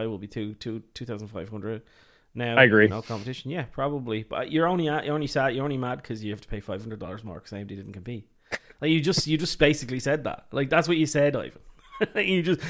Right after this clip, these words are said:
Speaker 1: you just said what <laughs> you were never gonna buy the A M D. Well, you're always gonna buy the A M D card 'cause you like to test. But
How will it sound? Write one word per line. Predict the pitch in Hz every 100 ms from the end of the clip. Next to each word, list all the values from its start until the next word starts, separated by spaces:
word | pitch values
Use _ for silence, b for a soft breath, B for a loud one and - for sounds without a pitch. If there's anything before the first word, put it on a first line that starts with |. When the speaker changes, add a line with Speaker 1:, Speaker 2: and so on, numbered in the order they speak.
| 151
Speaker 1:
you | -
just | 202 -
said | 175 170
what | 170 - -
<laughs> | 202 - -
you | 156
were | 156
never | 165 208
gonna | 214
buy | 208 202
the | 190
A | 185
M |
D. | 160
Well, | 151
you're | 151
always | 170 147
gonna | 120 110
buy |
the | 107
A |
M | 104 104
D | 104
card | 101 101
'cause | 101
you | 107
like | 95 98
to |
test. | - 131 -
But | 117 113